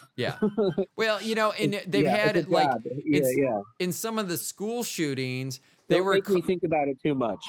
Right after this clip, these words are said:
Speaker 2: It's like, it's a job. Like, yeah.
Speaker 1: Right.
Speaker 2: I don't wanna take it home with me. I don't wanna talk about it now, but go ahead, what you were saying.
Speaker 1: Yeah. Well, I would, I mean, that, but that's just, you know, I think of these people, I, I kinda dismiss them for, you know, how, how often have you heard about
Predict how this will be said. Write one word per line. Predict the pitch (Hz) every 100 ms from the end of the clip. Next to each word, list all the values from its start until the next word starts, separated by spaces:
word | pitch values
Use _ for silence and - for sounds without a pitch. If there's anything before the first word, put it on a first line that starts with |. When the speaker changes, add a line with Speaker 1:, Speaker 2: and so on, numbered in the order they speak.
| - - -
Speaker 2:
It's | 123
like, | 131 120
it's | 147 -
a | 147
job. | 156 131 110 101
Like, | 110 110 - -
yeah. | 135 107 92 - _
Speaker 1:
Right. | 135 123
Speaker 2:
I | 135
don't | 156
wanna | 156
take | 147 156
it | 151
home | 151 151
with | 147
me. | 151 143
I |
don't | 135
wanna | 143 135
talk | 143 135
about | 127 123 123
it |
now, | 127 120 120 120 127
but | 120
go | 135
ahead, | 123 135 120
what | 127
you | 131 131
were |
saying. | 127 135 127 135 - _ - -
Speaker 1:
Yeah. | 131 120
Well, | 185 220
I | 233
would, | 233 202
I | 214
mean, | 220 208 175
that, | 220 190
but | 208
that's | 180 214 -
just, | 147 170 175 - -
you | 175 180
know, | 170
I | 165 214
think | - 202
of | 180
these | 147 135
people, | - 160 151 151
I, | 156 156
I | 156
kinda | 156 185 175 143
dismiss | 131 127 135 151 -
them | 135 123 113
for, | - 120 113 101 - _ -
you | 165
know, | 165
how, | 151 170 -
how | 147 185
often | 190 185 143 165
have | 143
you | 139 131
heard | 143 143 139 127 - _ _ -
about | 120 131 127 123